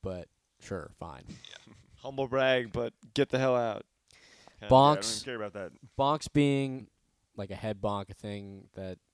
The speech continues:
Speaker 1: you're very frustrated with, makes you wanna smash your head into a keyboard and or wall and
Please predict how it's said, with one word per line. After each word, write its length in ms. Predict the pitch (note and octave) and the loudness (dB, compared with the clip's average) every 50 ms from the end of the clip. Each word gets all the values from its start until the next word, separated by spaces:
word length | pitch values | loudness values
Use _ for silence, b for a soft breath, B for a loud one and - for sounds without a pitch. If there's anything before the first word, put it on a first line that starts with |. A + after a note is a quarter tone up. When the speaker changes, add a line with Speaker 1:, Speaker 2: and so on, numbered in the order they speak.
| _ _ | _ _
Speaker 1:
you're 180 | F#2 F#2 F2+ | -14 -14 -14
very 220 | E2+ F#2 F#2+ F#2 F#2+ | -12 -10 -10 -10 -10
frustrated 580 | - - F#2+ F#2 F2+ - - F#2 F#2 F#2 F2+ | -12 -12 -12 -12 -12 -12 -12 -12 -12 -10 -10
with, 220 | F2+ F#2 F#2 F2+ - _ - | -10 -8 -10 -10 -12 _ -16
makes 180 | F#2 F#2 - | -16 -14 -14
you 60 | G2 F#2+ | -12 -12
wanna 160 | F#2 F2 F2 | -12 -12 -14
smash 400 | - - - G2+ G2 F#2+ F#2 - | -16 -14 -14 -12 -12 -12 -12 -12
your 100 | - F2 | -12 -12
head 120 | F#2+ F#2+ F#2 | -10 -10 -10
into 540 | F2+ F2+ F2 - - F#2+ F#2 F2+ F2+ E2+ E2+ | -12 -14 -14 -10 -6 -4 -4 -2 -2 -4 -6
a 40 | - | -8
keyboard 640 | - - C3 B2+ B2 B2 A#2+ B2 A#2+ A#2+ A2+ - - | -10 -8 -8 -8 -6 -2 0 2 2 2 2 0 -4
and 240 | G#2 G2 F#2+ F#2 F#2 | -10 -8 -8 -6 -6
or 200 | F#2 F2+ F2+ F2+ | -6 -6 -6 -6
wall 720 | F#2 F#2+ G#2 G#2+ G#2+ G#2+ G#2+ G#2+ G#2+ G#2+ G#2+ G#2+ - - - | -4 -2 0 0 2 2 4 4 4 4 4 2 0 -4 -12
and 320 | F#2+ F#2+ F#2+ F#2+ F#2 - | -14 -12 -12 -12 -14 -16